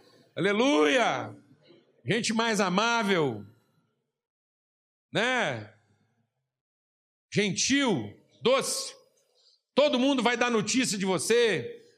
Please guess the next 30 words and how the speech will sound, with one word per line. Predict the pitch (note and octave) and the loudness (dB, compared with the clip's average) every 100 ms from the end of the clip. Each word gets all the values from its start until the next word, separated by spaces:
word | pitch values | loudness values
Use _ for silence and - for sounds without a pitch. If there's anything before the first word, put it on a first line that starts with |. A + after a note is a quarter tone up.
| _ | _
"Ah, | F#4 F#4+ E4 | -2 -2 -2
encontrei | A3+ C#4+ D#4+ | -2 0 0
com | D#4+ | -2
fulano. | C#4 C4 D4 E4 C#4 G3 - | 0 2 4 4 0 -2 -4
Ah, | C#4 E4+ E4 | -4 -2 -2
aquele | C4+ C#4+ B3+ | -4 -2 -2
rapaz | C#4 C4 C#4 | -2 -4 -2
gentil, | A3+ A#3+ - C#4 D4 C#4+ F3+ C#3+ _ _ _ _ - | -2 -2 -4 -2 -2 -2 -6 -12 _ _ _ _ -6
calmo." | B3 C4+ A#3+ A3 F#3 C3+ C3+ _ _ _ _ _ _ _ _ | -2 -2 0 -2 -2 -6 -16 _ _ _ _ _ _ _ _
Aleluia. | D#3+ F3 B3 A#3+ D4+ - - | -6 -2 2 2 0 -4 -12
<laughs> | - | -6
Amém. | G3 F3+ A#3+ - F#3 - - - - - - _ - | -6 -2 -4 -4 -8 -8 -16 -18 -20 -20 -20 _ -2
Que | B3 | -2
rapaz | A#3+ C4 B3 | 0 -2 0
tá | B3 | 0
sempre | C#4+ D4+ | 0 0
prestando | C#4 B3+ C4 | -2 0 0
atenção | A3+ F3+ C4 D4 | 0 0 0 0
no | A3 | 0
que | |
a | G3 | -2
gente | A3 | -2
tá | |
falando. | E3 G#3 C#4 D4 C4+ D3+ | -4 0 2 2 0 0
Glória | G3 A3 | 0 0
a | G#3+ | 2
Deus. | D#4 D#4+ A#3+ | 2 4 2
Aleluia. | G3+ G#3 A#3+ D4 C4 D#3 - - - - - - - - - - | 2 0 0 2 2 0 -4 -12 -20 -20 -20 -20 -20 -20 -20 -16
Amém. | - A#3 C#4+ B3 | -2 0 2 0
Compreensivo. | A#3+ B3+ C4 A#3+ - D#4+ F#4+ F4+ B3+ C#3 A#2+ | -2 -2 -2 -2 2 4 4 4 2 0 -6